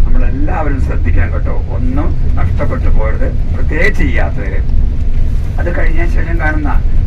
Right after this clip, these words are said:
കാരണം ഗംഗയിലൊക്കെ എത്ര വെള്ളം കയറി വന്നാലും ഒരു കേടുപാടും ഇല്ലാതെ ഉണ്ടാവാത്ത രീതിയാണ് അതിന്റെ സംവി-, ഏതാണ്ട് അത്രയ്ക്കൊക്കെ വെ-,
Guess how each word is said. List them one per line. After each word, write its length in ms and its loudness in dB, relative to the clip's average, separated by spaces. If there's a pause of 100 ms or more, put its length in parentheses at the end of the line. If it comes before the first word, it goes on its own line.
(120)
കാരണം 300 0
ഗംഗയിലൊക്കെ 600 0
എത്ര 340 0
വെള്ളം 480 0
കയറി 260 -2
വന്നാലും 520 0 (380)
ഒരു 160 2
കേടുപാടും 1000 -2 (160)
ഇല്ലാതെ 520 -2
ഉണ്ടാവാത്ത 400 0
രീതിയാണ് 760 0
അതിന്റെ 280 0
സംവി-, 640 2
ഏതാണ്ട് 260 4
അത്രയ്ക്കൊക്കെ 640 -2
വെ-, 440 -4